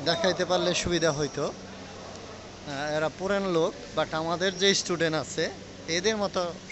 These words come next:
সুন্দর হয়নি। But তাদেরকে আমি, আহ, ছোটো করতেছি না, but আমাদের যারা জব মারে রেগুলার,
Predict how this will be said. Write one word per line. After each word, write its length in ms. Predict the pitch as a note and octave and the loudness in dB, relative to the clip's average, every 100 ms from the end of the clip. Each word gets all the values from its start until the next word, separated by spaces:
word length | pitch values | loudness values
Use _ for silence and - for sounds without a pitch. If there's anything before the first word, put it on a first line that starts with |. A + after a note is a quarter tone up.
| - | -4
সুন্দর 320 | G#3 G3+ G3 | 0 2 2
হয়নি। 300 | C3+ C3+ B2+ - - - - - - - - | 2 -2 -4 -8 -12 -12 -12 -14 -14 -10 -6
But 80 | D#3+ | 2
তাদেরকে 400 | F3+ F#3 G3+ A3+ | 2 2 2 6
আমি, 320 | A3+ A#3 A#3 | 6 6 6
আহ, 220 | E3+ C#3+ C#3 | 4 2 0
ছোটো 180 | - G#3 | 0 2
করতেছি 440 | A3+ A#3 B3 - F#3+ | 2 2 2 2 2
না, 260 | G3+ D3 | 2 2
but 140 | C#3+ D3 | 0 0
আমাদের 380 | F3 G3 G#3+ G#3 | 2 4 2 4
যারা 240 | A3 A3 | 4 4
জব 200 | F3 F3 | 4 2
মারে 240 | F#3 G#3 G#3+ | 2 2 2
রেগুলার, 440 | F3+ F3+ G3+ E3+ | 2 0 4 4